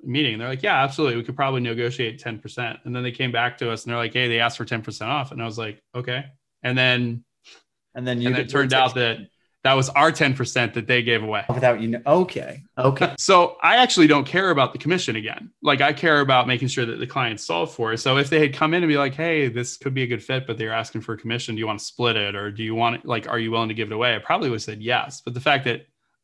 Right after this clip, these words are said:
Speaker 1: that choice wasn't, that choice was made, not exactly, like, great confidence in communication there.
Speaker 2: Mm-hmm.
Speaker 1: The
Speaker 2: Interesting.
Speaker 1: What was your other question?
Speaker 2: Yeah, I was just gonna say, so to partner managers listening, I think the best practice, and tell me what you would do if
Speaker 1: Yeah.
Speaker 2: you were in their shoes,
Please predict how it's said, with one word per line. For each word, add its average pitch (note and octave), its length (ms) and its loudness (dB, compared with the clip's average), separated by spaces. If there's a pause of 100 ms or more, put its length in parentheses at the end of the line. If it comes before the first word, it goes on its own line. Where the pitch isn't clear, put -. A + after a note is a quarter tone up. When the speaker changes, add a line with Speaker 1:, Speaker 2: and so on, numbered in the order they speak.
Speaker 1:
that A#2 140 -2
choice B2+ 320 -4
wasn't, A2+ 360 -8 (100)
that B2 180 -2
choice C3+ 300 0
was G#2+ 160 -8
made, A#2+ 380 -2 (420)
not C3 260 2
exactly, A#2 480 -2
like, G#2+ 240 -12 (200)
great A#2+ 220 -4
confidence A2+ 500 -4
in G2+ 80 -10
communication G#2 480 -14
there. F2+ 120 -12
Speaker 2:
Mm-hmm. - 140 -8
Speaker 1:
The D3 280 8 (640)
Speaker 2:
Interesting. - 320 -20 (340)
Speaker 1:
What C#3+ 120 4
was B2+ 120 2
your B2+ 80 4
other A2+ 140 2
question? - 340 -8 (260)
Speaker 2:
Yeah, C3+ 120 4
I - 20 8
was C3+ 160 4
just C3+ 160 0
gonna B2+ 160 2
say, B2+ 300 6
so A#2+ 340 4 (120)
to D3 100 0
partner E3 260 4
managers D#3+ 400 2
listening, C#3 460 0
I A2+ 40 0
think C3 220 -6
the C3 80 -2
best - 260 4
practice, A#2+ 480 -2
and A2+ 80 -10
tell B2+ 120 0
me A#2 100 -2
what A2+ 180 0
you A#2 200 -2
would G2+ 180 -2
do G2+ 340 -2 (160)
if A2 80 -6
Speaker 1:
Yeah. A#2+ 60 -2
Speaker 2:
you A2+ 100 0
were A2 60 -6
in G#2+ 80 -4
their G#2+ 180 2
shoes, G2+ 300 -2